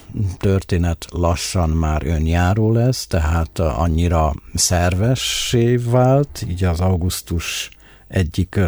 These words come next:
tartozéka és állandó motivuma, másrészt meg, meg tényleg, ö, hát most nem azt mondom, hogy kevesebb dolgotok van, de hogy tulajdonképpen, ö, már csak terelgetitek, időnként fazonírozzátok,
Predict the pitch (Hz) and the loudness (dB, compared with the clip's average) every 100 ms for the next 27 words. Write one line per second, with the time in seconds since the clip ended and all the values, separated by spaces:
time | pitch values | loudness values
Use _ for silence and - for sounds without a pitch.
0 | - 101 92 - 95 87 95 98 104 85 | 2 2 2 2 -2 0 0 0 0 0
1 | 78 82 85 80 78 76 85 107 - 123 | 0 0 2 2 0 0 2 2 2 2
2 | 127 123 117 110 104 101 98 - 92 - | 4 4 4 4 4 2 2 0 -2 -2
3 | 90 85 - - - - - - - - | -2 -2 -4 -12 -18 -18 -20 -20 -10 -4
4 | 90 - 95 87 82 80 87 85 82 80 | -2 0 2 4 2 2 2 2 2 -2
5 | - - - - - - - - - - | -8 -20 -20 -20 -20 -20 -20 -20 -18 -18
6 | - 107 - 101 120 123 - 98 87 85 | -4 -2 2 2 4 4 4 2 2 0
7 | - - 82 85 - 92 80 82 85 82 | -2 0 2 2 2 2 2 2 2 2
8 | 101 117 113 - 120 123 110 101 101 92 | 0 0 -2 0 2 2 2 4 4 2
9 | 87 - - - - 110 98 90 80 95 | -2 -14 -20 -10 -2 2 2 2 0 0
10 | - 98 95 95 92 87 - - - - | 2 2 4 4 2 0 -6 -12 -12 -18
11 | - - - 101 95 - - - 87 78 | -18 -14 -4 -2 0 -2 -4 0 2 4
12 | 76 76 76 82 - 78 - - - 92 | 2 0 0 0 0 -2 -2 -6 -2 2
13 | 90 80 82 76 - 90 87 85 82 95 | 2 0 -2 0 0 2 2 2 2 2
14 | 87 87 87 - 113 120 - | 2 2 0 2 2 2 -4